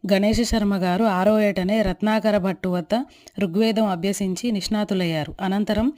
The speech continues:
తెలంగాణలోని బాసర జ్ఞాన సరస్వతి దేవస్థానంలో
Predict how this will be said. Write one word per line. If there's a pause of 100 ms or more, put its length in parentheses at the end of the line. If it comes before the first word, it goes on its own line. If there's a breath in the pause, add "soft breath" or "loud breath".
(340 loud breath)
తెలంగాణలోని (220)
బాసర
జ్ఞాన
సరస్వతి
దేవస్థానంలో